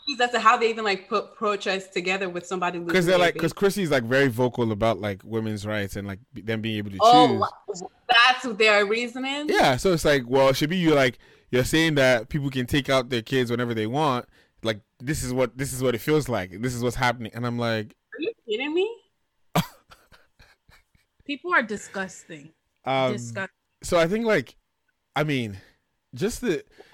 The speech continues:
Speaker 2: and then I guess the other part that was, like, really sad was, you know, of course, like,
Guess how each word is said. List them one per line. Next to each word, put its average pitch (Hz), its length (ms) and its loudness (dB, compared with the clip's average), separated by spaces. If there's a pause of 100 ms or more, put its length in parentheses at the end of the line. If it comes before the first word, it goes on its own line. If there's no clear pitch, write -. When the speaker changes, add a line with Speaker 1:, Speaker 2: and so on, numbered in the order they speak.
Speaker 2:
and 143 120 -2
then 156 120 0 (120)
I 147 120 2
guess 190 180 0
the 143 80 0
other 139 140 2
part 131 200 0
that 117 100 0
was, 110 120 -4
like, 107 320 -10 (220)
really 123 380 -4
sad 101 520 -4
was, 98 560 -10 (120)
you 113 140 -8
know, 95 280 -12 (520)
of 110 140 -14
course, 104 220 -6
like, 90 140 -12